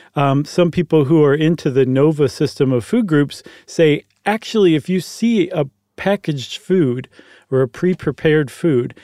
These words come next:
that is making health claims, you should actually take that as a signal that it's not actually healthy, that, that healthy foods don't have to tout that kind of stuff.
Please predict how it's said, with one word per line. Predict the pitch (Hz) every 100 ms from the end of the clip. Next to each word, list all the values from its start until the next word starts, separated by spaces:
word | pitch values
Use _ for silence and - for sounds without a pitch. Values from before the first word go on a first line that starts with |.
| _
that | - 147
is | 196 123
making | 143 165 214
health | 202 220 220 -
claims, | - 226 226 220 - - -
you | 175
should | 208
actually | 196 202 208 165
take | - 185 -
that | 165 147
as | 139
a | 131
signal | - - 160 151 135
that | 131 -
it's | 156 143
not | 156 151
actually | - 143 - 143 127
healthy, | 117 123 - - 151 - _ _
that, | 147 151 -
that | 156 143 - _
healthy | 160 - 208 - 196
foods | - 185 156 123
don't | 160 160
have | 156
to | -
tout | 131 - 147 147
that | 139 139
kind | - 123 123
of | 120
stuff. | - 131